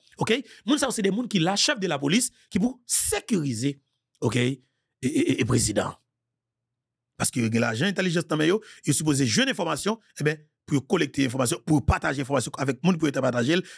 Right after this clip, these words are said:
pou dispozisyon pran pou ke krim nan pa fèt sou prezidan. E men, m ap di ou ke, an gwo, pou Dimitri Vorbe la, Dimitri Vorbe son ka espesyal, e son tip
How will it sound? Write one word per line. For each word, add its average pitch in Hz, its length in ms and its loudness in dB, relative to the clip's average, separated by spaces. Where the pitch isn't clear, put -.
pou 156 80 0
dispozisyon 131 440 0
pran 170 160 2
pou - 120 -10
ke 170 160 -2
krim 156 160 2
nan 127 80 0
pa 123 100 -2
fèt - 140 -4
sou 104 120 -10
prezidan. 92 360 -6
E 226 80 0
men, 294 140 2
m 277 60 0
ap 185 80 -4
di 247 100 6
ou 262 120 2
ke, - 120 -16
an 175 100 0
gwo, 208 240 4
pou 240 160 2
Dimitri 202 300 4
Vorbe 139 240 0
la, 165 80 0
Dimitri 147 240 2
Vorbe 135 160 -2
son 127 160 -4
ka - 140 -2
espesyal, 254 720 2
e 143 80 2
son 175 160 2
tip - 320 2